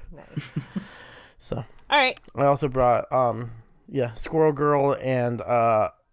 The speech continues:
Speaker 2: the first volume of Miles Morales, uh, Ultimate Spider-Man.
Speaker 1: Ah.
Speaker 2: They like all this.
Speaker 1: All right.
Speaker 2: Yeah.
Speaker 1: Back
Speaker 2: Anyway,
Speaker 1: to our episode.
Speaker 2: back to the episode.
Speaker 1: So, Simmons
Speaker 2: Yeah,
Speaker 1: does
Speaker 2: um,
Speaker 1: a dead drop.
Speaker 2: go ahead.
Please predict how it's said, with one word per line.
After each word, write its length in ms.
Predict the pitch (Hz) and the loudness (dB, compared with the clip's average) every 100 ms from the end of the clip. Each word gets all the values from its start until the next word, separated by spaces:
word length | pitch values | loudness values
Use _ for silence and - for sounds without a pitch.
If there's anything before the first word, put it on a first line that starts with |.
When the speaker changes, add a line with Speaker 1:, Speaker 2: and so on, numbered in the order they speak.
| _ - | _ -6
Speaker 2:
the 160 | 139 | -4
first 300 | 135 139 - | -2 -2 -2
volume 440 | 131 131 131 123 117 | -2 2 2 0 -2
of 200 | 117 117 | -2 0
Miles 440 | 120 117 110 - | 2 2 0 -4
Morales, 640 | 120 107 104 110 - - | -4 -2 -2 -4 -8 -12
uh, 380 | - 110 101 107 - - - - - | -4 -2 -2 -4 -8 -14 -14 -14 -8
Ultimate 300 | 127 117 113 | -6 -6 -6
Spider-Man. 320 | 110 110 110 | -4 -4 -6
Speaker 1:
Ah. 300 | 185 175 135 - _ _ - _ - | -8 -10 -12 -18 _ _ -20 _ -16
Speaker 2:
They 80 | - | -10
like 160 | 104 107 | -8 -8
all 120 | - | -12
this. 280 | - - - - | -14 -16 -16 -16
Speaker 1:
All 60 | - 147 | -14 -12
right. 120 | 151 - - - _ | -12 -14 -20 -20 _
Speaker 2:
Yeah. 100 | - - - | -18 -8 0
Speaker 1:
Back 100 | 214 | 2
Speaker 2:
Anyway, 160 | 185 | 2
Speaker 1:
to 60 | 226 | 2
our 100 | 202 | -2
episode. 540 | 196 - 175 147 139 - _ - | -8 -6 -6 -6 -10 -16 _ 0
Speaker 2:
back 160 | 214 | 0
to 80 | 170 | 2
the 120 | 139 | -2
episode. 320 | 117 - 107 | -2 -4 -6
Speaker 1:
So, 280 | 202 180 175 - _ _ | 0 0 0 -6 _ _
Simmons 360 | - - 415 370 | -16 -4 -2 2
Speaker 2:
Yeah, 120 | 330 | 2
Speaker 1:
does 220 | 392 349 | 4 2
Speaker 2:
um, 40 | 370 | 4
Speaker 1:
a 20 | |
dead 180 | 392 349 | 2 2
drop. 420 | 349 339 302 - | 2 4 4 -2
Speaker 2:
go 100 | 135 | -6
ahead. 140 | 127 | -6